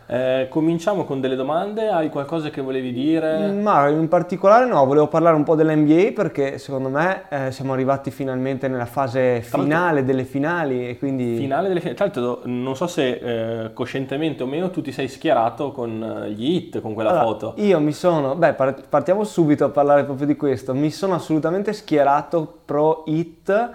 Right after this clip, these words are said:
Speaker 2: ma adesso faccio un flash forward, si tifa Lakers perché c'è LeBron ovviamente,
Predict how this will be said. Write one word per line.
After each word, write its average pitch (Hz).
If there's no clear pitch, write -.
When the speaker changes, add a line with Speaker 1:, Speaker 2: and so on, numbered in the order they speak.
Speaker 2:
ma 127
adesso 127
faccio 135
un 127
flash 135
forward, 123
si -
tifa 123
Lakers 135
perché 120
c'è 127
LeBron 147
ovviamente, 151